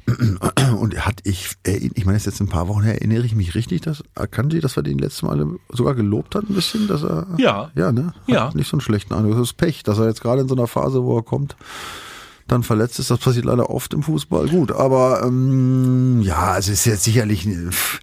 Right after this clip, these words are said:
Speaker 1: es wäre schon eine Überraschung, wenn er jetzt, äh, von null auf hundert gleich wieder rein, reinkommt, ne? Also weil sie haben ja doch relativ gut gestanden hinten. Und, äh, andererseits ist es natürlich vielleicht die Möglichkeit, dann, wenn du gegen Köln spielst und tatsächlich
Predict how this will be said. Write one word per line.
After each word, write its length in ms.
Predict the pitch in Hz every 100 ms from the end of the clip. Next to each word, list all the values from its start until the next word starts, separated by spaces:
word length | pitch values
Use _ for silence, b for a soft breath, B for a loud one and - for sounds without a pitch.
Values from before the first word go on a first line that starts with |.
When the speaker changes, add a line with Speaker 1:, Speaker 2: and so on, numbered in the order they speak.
| B B B B
Speaker 1:
es 180 | 107 90
wäre 80 | 127
schon 160 | 147
eine 80 | 151
Überraschung, 560 | 120 104 127 110 85 82
wenn 100 | 98
er 60 |
jetzt, 300 | 98 92 -
äh, 340 | - 98 92 90
von 200 | 104 101
null 180 | 104
auf 140 | 92 110
hundert 260 | 107 98
gleich 180 | 90 90
wieder 220 | 92 87
rein, 200 | 85 110 -
reinkommt, 500 | 65 101 92 80 71
ne? 160 | 98
Also 180 | 87 87
weil 160 | 87 85
sie 100 | 80
haben 140 | 95
ja 120 | 85
doch 260 | 85 92 -
relativ 440 | 98 101 - 98
gut 140 | - -
gestanden 400 | - - - 95
hinten. 300 | 113 - 98 B B B B B B B
Und, 380 | - 90 90 87
äh, 160 | 92 87
andererseits 480 | 92 95 98 95 -
ist 100 | 107
es 100 | 95
natürlich 280 | 92 107 95
vielleicht 160 | 92
die 60 | 90
Möglichkeit, 540 | 90 92 95 92 92
dann, 140 | 87 82
wenn 100 | 85
du 60 |
gegen 160 | 95 92
Köln 220 | 95 104
spielst 360 | 90 104 107 -
und 120 | 92
tatsächlich 800 | 87 92 80 92 113 110 -